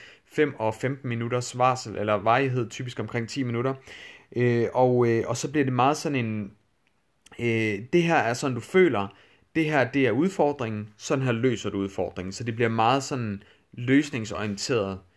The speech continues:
øh, podcast, vi kommer til at køre som, som udgangspunkt. Det kan være, jeg ændrer det, men det er u-, det er udgangspunktet lige nu. Så jeg vil anbefale dig, hvis du er frisk på det, kom med over og hør på min Danglish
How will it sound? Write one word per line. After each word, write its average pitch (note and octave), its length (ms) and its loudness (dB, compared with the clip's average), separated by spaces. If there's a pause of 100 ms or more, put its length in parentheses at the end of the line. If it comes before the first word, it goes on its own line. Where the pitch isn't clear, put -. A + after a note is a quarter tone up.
(200)
øh, G#2 340 2
podcast, - 480 -2
vi G#2 40 -16
kommer G2 180 -8
til A2 80 -6
at G2 100 -6
køre A2+ 280 2
som, G2 220 -6
som A2+ 180 -4
udgangspunkt. G2 500 -4
Det G#2 60 -6
kan G#2 60 -2
være, A#2 100 2
jeg A#2 100 4
ændrer A2+ 180 2
det, F#2+ 120 -4
men G2+ 240 -6
det C#3 100 4
er B2+ 40 2
u-, B2+ 240 -4
det C#3+ 60 0
er C3+ 40 2
udgangspunktet A2 580 -4
lige G2+ 100 -4
nu. F#2+ 140 -6 (460)
Så - 140 0
jeg C#3 80 8
vil C#3+ 60 4
anbefale F#3 440 2
dig, B2+ 80 2
hvis B2+ 160 -2
du C3+ 80 -6
er B2 60 -4
frisk E3+ 240 0
på F3+ 100 -2
det, D#3+ 120 -2
kom C3+ 140 -6
med D3+ 120 0
over C#3+ 200 4
og C#3 60 -2
hør D3 140 2
på C3 100 -6
min A2 320 -4
Danglish C3+ 760 -2